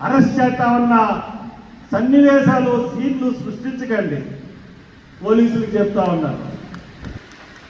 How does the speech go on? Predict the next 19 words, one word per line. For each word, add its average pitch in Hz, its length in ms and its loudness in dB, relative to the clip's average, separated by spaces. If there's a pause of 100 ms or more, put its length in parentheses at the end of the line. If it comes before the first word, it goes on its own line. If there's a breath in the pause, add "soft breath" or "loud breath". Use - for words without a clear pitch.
(960)
ప్రెస్ - 220 4
ద్వారా 240 360 6
మీరు 226 220 6
ఖచ్చితంగా 214 520 2
చూస్తారు, 226 380 4
లేదంటే 247 500 4 (480)
ఇక్కడే 247 400 4
బోల్ 240 240 4
మంది 240 240 2
వీడియో 226 280 4
తీసుకుంటూ 233 460 0
ఉంటారు, 220 440 0 (120)
ఐబీ 208 360 0
వాళ్ళు, 156 200 -2 (1160)
సెంట్రల్ 208 920 2
ఇంటెలిజెన్స్, 214 760 -4
స్టేట్ 196 280 -4
ఇంటెలిజెన్స్ 180 480 -4
వాళ్ళు. 139 200 -6